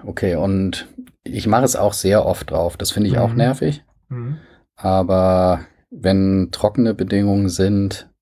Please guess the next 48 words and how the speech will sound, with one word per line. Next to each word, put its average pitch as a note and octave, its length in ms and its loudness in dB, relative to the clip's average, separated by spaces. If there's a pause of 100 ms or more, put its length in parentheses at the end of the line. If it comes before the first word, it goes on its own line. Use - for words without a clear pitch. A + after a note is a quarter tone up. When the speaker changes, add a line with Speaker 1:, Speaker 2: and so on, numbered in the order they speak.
(1400)
Speaker 1:
ich - 120 -12
glaub, F#2 220 -4
in F#2 160 -4
Tschechien F#2+ 400 0
hab F2 80 0
ich's F2+ 160 -2
auch - 140 -4
zweimal G#2+ 520 0
am G2+ 140 2
Tag G#2+ 260 -6
gemacht. F#2+ 480 -2 (220)
Äh, - 140 -4
also C#3+ 280 4
Speaker 2:
Mhm. - 60 2
Speaker 1:
es, - 260 -2
die - 80 -12
Kette - 240 0
bleibt F#2+ 280 2
schön G2+ 260 2
sauber. F2+ 480 2
Also E2+ 240 -2
Speaker 2:
Ja, C#3+ 100 6
ja, C3+ 120 4
Speaker 1:
ich B2 100 0
hab - 120 -6
bei C#3 100 0
Speaker 2:
ja, C3 40 0
gut. F#2+ 80 0
Speaker 1:
dem, F2 300 -2 (720)
ich - 140 -20
bin F#2+ 140 -6
jetzt, F#2+ 220 -4
glaub F#2 100 -2
ich, F2+ 100 -4
vier, G#2 220 -2
fünftausend G2+ 560 0
gefahren G2 320 -2
mit F#2+ 140 -4
dem F2+ 100 -2
Gravelbike G#2+ 720 2
und F#2 240 -4
die F2+ 80 -8
Kette - 240 -4
ist F2 140 -2
immer F2+ 160 -4
noch F2 320 -6
glänzt F#2 480 -2
silbern. F2 480 -2